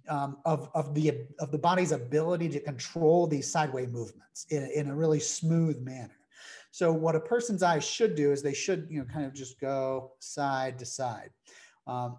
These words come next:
but when their alcohol impedes that ability, and so the eye kind of bounces, uh, across. And people who display nystagmus aren't, aren't really aware of it, uh, since it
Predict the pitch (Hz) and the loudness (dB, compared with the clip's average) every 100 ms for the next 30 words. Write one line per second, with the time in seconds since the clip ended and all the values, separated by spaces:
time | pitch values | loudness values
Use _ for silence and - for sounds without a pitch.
0 | - 160 156 160 170 170 165 165 156 147 | -8 -2 -2 -2 -2 0 2 2 2 -2
1 | - - 190 190 170 180 160 - - 160 | -6 0 2 4 6 6 6 4 -2 -2
2 | 127 - 202 202 160 160 147 131 123 120 | -4 -2 2 2 2 0 0 -4 -6 -4
3 | 123 135 160 147 139 143 165 156 127 123 | -6 -4 -4 -2 0 -2 -2 -4 -4 -10
4 | _ _ 147 139 147 143 - 135 123 - | _ _ -12 -4 -2 -2 -4 -4 -6 -10
5 | - - 127 127 123 - 143 - - - | -16 -10 -8 -8 -8 -4 -4 -4 -14 -18
6 | _ - - - _ _ _ _ _ _ | _ -20 -20 -20 _ _ _ _ _ _
7 | - _ - 180 170 156 156 - 226 233 | -20 _ -6 -6 -4 -4 -6 -4 -4 -2
8 | 196 175 151 - - 160 170 180 170 160 | -2 -2 -4 -8 -6 0 2 2 -2 -4
9 | - - 175 151 139 - 139 135 131 120 | -8 -14 -6 -4 -4 -6 -6 -6 -8 -4
10 | 151 147 151 151 160 143 123 120 127 135 | -6 -4 -6 -4 -2 -2 -4 -6 -6 -6
11 | 127 90 - - _ _ - - - - | -6 -10 -14 -18 _ _ -20 -20 -18 -10
12 | 123 - 160 - 147 | -8 -4 -6 -4 -4